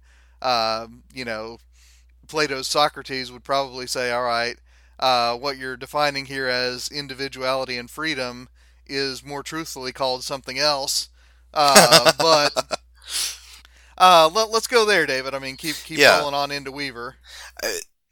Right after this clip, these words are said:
Speaker 2: okay, so Weaver is a Platonist from way back, right? He's, he's, um, you know, he's Professor Diggory, you know, asking what, what they teach the kids these days. Don't they keep, don't,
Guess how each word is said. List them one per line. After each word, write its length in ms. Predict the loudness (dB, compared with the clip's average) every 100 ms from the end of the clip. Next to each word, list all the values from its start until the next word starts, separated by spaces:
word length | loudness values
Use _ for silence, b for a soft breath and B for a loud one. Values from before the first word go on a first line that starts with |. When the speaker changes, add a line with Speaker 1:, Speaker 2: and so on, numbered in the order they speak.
| -4
Speaker 2:
okay, 360 | -2 -2 -4 4
so 360 | 6 6 2 -4
Weaver 480 | -4 -4 -2 -4
is 400 | 0 0 2 2
a 60 | 2
Platonist 560 | 0 -6 -6 -6 -6 -6
from 200 | -8 -6
way 200 | -6 -4
back, 360 | -8 -10 -14
right? 280 | -14 -12 -12
He's, 400 | -12 -8 -2 -2
he's, 720 | -4 -8 -8 -6 0 2 2 B B B B B _
um, 560 | -4 -4 -4 -8 -12 -16 _ _ _ _
you 120 | -12
know, 180 | -10 -10
he's 240 | -10 -8
Professor 520 | -8 -8 -6 -2 -2 -4
Diggory, 680 | -8 -8 -8 -8 -8 -10 -16
you 140 | -16 -12
know, 160 | -10
asking 520 | -8 -6 -4 -6 -8
what, 140 | -14 -16 _
what 220 | -16 -12
they 100 | -10
teach 360 | -10 -10 -8 -8
the 60 | -8
kids 300 | -10 -8 -10
these 240 | -8 -8
days. 320 | -6 -8 -8
Don't 200 | -10 -12
they 100 | -12
keep, 220 | -12 -16 _ -14
don't, 240 | -10 -10